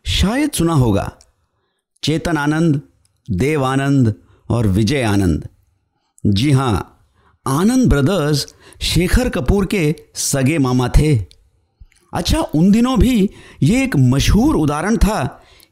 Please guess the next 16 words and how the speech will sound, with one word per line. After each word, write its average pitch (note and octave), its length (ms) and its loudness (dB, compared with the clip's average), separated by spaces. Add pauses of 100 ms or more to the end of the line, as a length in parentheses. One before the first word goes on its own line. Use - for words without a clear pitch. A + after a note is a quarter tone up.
कि G3 100 0
जो C#3 320 0
कोई G3 260 -2
कहता D#3 520 -4
कि F3 140 -4
फिल्म D#3 300 0
इंडस्ट्री C3+ 420 0
में D#3+ 140 0
सिर्फ D3+ 320 -2
जाहिल B2+ 560 0
और B2+ 180 -2
गुंडे A#2+ 300 2
किस्म C#3 300 -2
के D3 100 -2
लोग B2 260 2
ही C#3 240 2